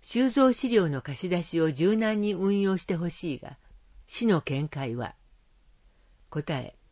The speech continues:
収蔵資料の活用は、高齢者の脳の活性化による認知機能回復につながる可能性があると考えられる。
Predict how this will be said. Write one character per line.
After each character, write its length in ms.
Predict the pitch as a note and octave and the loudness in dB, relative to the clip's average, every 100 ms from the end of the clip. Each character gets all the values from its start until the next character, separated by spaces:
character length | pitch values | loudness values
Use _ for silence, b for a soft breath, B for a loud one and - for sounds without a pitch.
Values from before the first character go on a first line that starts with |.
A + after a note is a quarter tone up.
| _ _ _ - | _ _ _ -20
収 320 | - A3+ C4 | -4 2 2
蔵 220 | A#3+ B3+ | 6 4
資 160 | B3 C4+ | 4 2
料 200 | A#3 E3+ | 4 2
の 140 | C3+ | 0
活 300 | B2 C#3 - | -6 -8 -4
用 200 | D#3+ C#3+ | -2 0
は、 200 | C#3 C#3 b b b b | -2 -8 b b b b
高 200 | - A3+ | 2 4
齢 200 | A3+ A3 | 4 4
者 180 | G3+ D3 | 2 -2
の 160 | C#3 C#3 | -4 -2
脳 220 | G3+ F#3+ | 0 0
の 140 | D3 | 0
活 260 | C3 D3 C3+ | -4 -6 -2
性 220 | G#3 F#3+ | 0 2
化 140 | F#3 F3+ | 0 -2
に 160 | E3+ | 0
よ 100 | E3 | 0
る 160 | D#3+ D3+ | -2 0
認 220 | F#3 A3 | 0 0
知 160 | A3+ G#3+ | -4 -4
機 140 | A3+ | 0
能 220 | F#3+ C3+ | 0 -2
回 280 | - C#3+ F3+ | -4 -4 -4
復 240 | D#3 G3 | -4 -2
に 100 | F3 | -2
つ 140 | E3 D#3+ | -2 -2
な 120 | F3 | -2
が 120 | F3 | -2
る 100 | E3 | -4
可 160 | - D#3 | -2 0
能 180 | F3+ F3+ | 0 0
性 240 | - F3 | 0 0
が 160 | E3 D3+ | 0 -2
あ 40 | |
る 120 | D#3 C3+ | -4 -6
と 140 | A#2 | -8
考 300 | D#3 C#3 C#3 | -6 -6 -4
え 120 | C3 B2+ | -6 -6
ら 120 | A2+ | -8
れ 120 | A#2+ | -10
る。 160 | - | -14